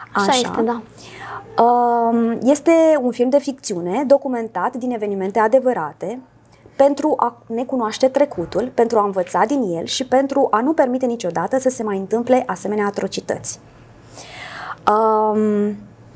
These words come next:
Speaker 2: cum spunea Edmund Burke, că oamenii buni,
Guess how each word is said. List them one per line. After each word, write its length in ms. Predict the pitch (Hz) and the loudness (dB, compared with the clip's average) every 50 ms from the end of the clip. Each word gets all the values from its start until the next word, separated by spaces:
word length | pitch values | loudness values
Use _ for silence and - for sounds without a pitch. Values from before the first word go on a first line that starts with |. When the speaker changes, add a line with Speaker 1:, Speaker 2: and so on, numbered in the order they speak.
| - - - - - - | -20 -20 -20 -20 -12 0
Speaker 2:
cum 160 | - 294 285 | 2 2 4
spunea 380 | 269 - - 262 262 262 269 294 311 311 294 277 247 214 - - _ | 2 2 2 4 4 6 6 6 4 4 4 2 2 0 -4 -8 _
Edmund 360 | - 220 240 254 269 254 240 | -2 -2 0 0 0 -2 -2
Burke, 460 | 202 196 214 220 208 196 196 - - _ _ _ _ _ _ _ - - | 2 2 4 4 4 2 -2 -6 -20 _ _ _ _ _ _ _ 0 2
că 400 | 240 226 214 208 196 190 180 175 - - - - - - - - - | 4 4 4 4 4 2 0 0 -4 -12 -20 -20 -20 -20 -20 -14 -4
oamenii 680 | 226 220 233 254 269 277 262 254 254 247 240 226 202 - _ - - 190 190 208 | 2 4 4 4 4 0 -2 -2 -2 -2 -2 -4 -8 -12 _ -18 -14 -10 -4 0
buni, 360 | 254 285 294 262 214 185 | 4 6 6 6 4 0